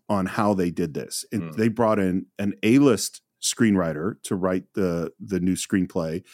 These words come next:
Speaker 2: Yeah.
Speaker 1: And then they brought in A-list voice actors like Suzanne Pleshette and Lauren Holly and David Ogden Stiers, John Ratz-, Ratzenberger
Speaker 2: Yeah.
Speaker 1: to come in and do the voices.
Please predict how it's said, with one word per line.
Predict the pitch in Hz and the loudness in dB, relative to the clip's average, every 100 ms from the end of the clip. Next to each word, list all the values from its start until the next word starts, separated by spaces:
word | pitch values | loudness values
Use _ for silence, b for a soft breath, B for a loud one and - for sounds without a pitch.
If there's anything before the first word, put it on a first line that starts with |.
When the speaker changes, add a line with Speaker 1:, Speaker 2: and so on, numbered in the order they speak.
| B | B
Speaker 2:
Yeah. | - - | -18 -6
Speaker 1:
And | 113 117 | 0 2
then | 127 | 4
they | 135 | 4
brought | 113 104 104 | 4 2 4
in | 120 135 - | 4 2 0
A-list | 98 113 131 135 - | 0 4 4 2 2
voice | 131 226 - - - | 2 2 -4 -16 -6
actors | 101 95 110 104 | -4 -4 -4 -2
like | 101 92 - | 0 -2 -2
Suzanne | 110 101 92 | -2 0 -2
Pleshette | - - 180 139 101 | -4 -4 0 0 0
and | 85 | -2
Lauren | 80 85 | -4 -6
Holly | - 135 123 104 | -2 2 2 0
and | 85 | -2
David | 85 82 | -6 -6
Ogden | 78 85 82 | -8 -10 -12
Stiers, | - 131 127 113 107 | -4 0 0 0 -4
John | - 80 80 | -6 -8 -2
Ratz-, | 117 131 - | -2 -2 -4
Ratzenberger | 131 123 127 127 117 113 113 104 b b - | -2 -2 0 0 0 0 0 0 b b -20
Speaker 2:
Yeah. | - | -12
Speaker 1:
to | - | -10
come | - 151 160 | -2 2 4
in | 117 | 2
and | |
do | 110 | 2
the | 107 | 0
voices. | 113 233 233 73 - - | 2 0 0 -4 -6 -12